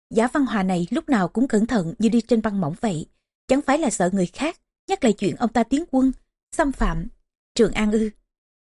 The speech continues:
Khi xưa ông ta lập kế, hại chết con trai ta, ta cũng không hề truy cứu, sao vẫn chưa thể thực tâm,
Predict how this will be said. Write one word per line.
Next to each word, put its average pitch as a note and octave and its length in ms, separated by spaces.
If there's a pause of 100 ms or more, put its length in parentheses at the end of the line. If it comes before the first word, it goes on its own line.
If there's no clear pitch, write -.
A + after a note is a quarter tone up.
(180)
Khi C4+ 160
xưa C4+ 140
ông A#3+ 160
ta B3 220
lập - 220
kế, C4+ 240 (280)
hại F#3 160
chết E4 220
con A3+ 160
trai G#3+ 160
ta, G#3 340 (200)
ta D#4 80
cũng C#4 160
không C#4+ 180
hề A3 160
truy A#3+ 180
cứu, D4+ 280 (320)
sao - 220
vẫn C4+ 120
chưa D4+ 140
thể G#3+ 180
thực G3+ 240
tâm, A#3+ 220